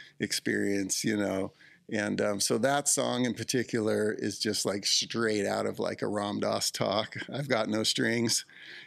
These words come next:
And then, and then crazy enough, there's another song in Pinocchio that's, it's an actor's life for me. Which again, in the world of yogic philosophy and, and letting go of identity and identification and,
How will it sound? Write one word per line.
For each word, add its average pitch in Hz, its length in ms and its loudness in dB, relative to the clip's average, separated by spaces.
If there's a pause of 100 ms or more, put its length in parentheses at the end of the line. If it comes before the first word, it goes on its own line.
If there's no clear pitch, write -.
And 123 260 4
then, 135 360 2 (180)
and 143 160 4
then 165 180 2
crazy 226 560 0
enough, 202 320 2
there's 165 200 2
another 170 540 4
song 110 540 0 (260)
in 131 220 4
Pinocchio 120 720 2
that's, 123 320 0 (800)
it's 175 200 4
an 131 100 4
actor's 120 480 2
life 120 260 2
for 127 180 2
me. 139 420 4 (1000)
Which 160 140 0
again, 170 440 2
in 135 140 2
the 123 100 2
world 135 320 4
of 120 100 2
yogic 123 440 2
philosophy 117 800 2
and, 101 240 2
and 104 300 0
letting 117 340 4
go 117 200 4
of 107 120 0
identity 113 760 2
and 110 80 2
identification 107 1200 2
and, 92 160 0